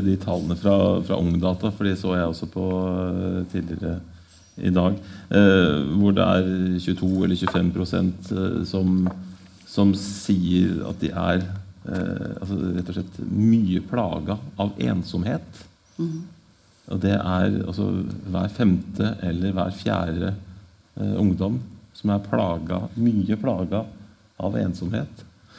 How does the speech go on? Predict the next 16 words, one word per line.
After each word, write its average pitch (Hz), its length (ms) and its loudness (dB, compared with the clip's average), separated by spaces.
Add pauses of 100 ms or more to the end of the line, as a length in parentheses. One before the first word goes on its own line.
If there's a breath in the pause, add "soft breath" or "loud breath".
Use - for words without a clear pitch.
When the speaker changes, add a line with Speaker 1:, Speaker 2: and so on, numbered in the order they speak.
(160 loud breath)
Speaker 1:
Og 98 100 0
på 110 100 0
Thor 104 200 6
Heyerdahl, 92 320 2
for 95 100 -2
eksempel, 95 340 -2
så 117 140 -2
er 98 100 0
jo 95 120 0
det 95 80 -2
snakk 87 220 -6
om 101 120 2
nesten 95 280 -4
fire 90 340 -2
hundre 92 380 -2 (220)
Speaker 2:
Mm. 143 180 -2